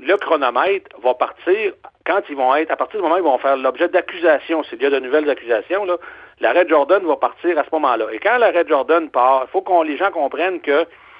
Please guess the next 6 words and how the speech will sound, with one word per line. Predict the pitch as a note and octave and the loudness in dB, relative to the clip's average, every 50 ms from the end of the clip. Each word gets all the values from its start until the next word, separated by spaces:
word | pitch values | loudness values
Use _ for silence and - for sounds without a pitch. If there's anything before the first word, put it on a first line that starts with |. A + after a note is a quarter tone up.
| - - - - - - - | -20 -20 -20 -20 -10 -4 -2
quand, | F3+ G3+ A3 A3 A3 - - - - - _ _ - | 0 2 2 0 0 -2 -6 -14 -20 -20 _ _ -6
euh, | B2 B2 A#2+ A#2+ A#2 A#2+ - - | -4 -2 0 2 2 0 0 0
on, | C3 B2 B2 - | 0 -2 0 -2
on | B2+ B2 B2 C3 | -4 -4 -2 -2
accuse | C3+ - - - G3 G#3 G#3 - - | -2 -2 -4 -6 -8 -8 -8 -10 -4
quelqu'un | - C#3+ A2+ G#2 - - D3 D#3 E3 | -2 -2 -2 -2 -2 -2 -2 0 0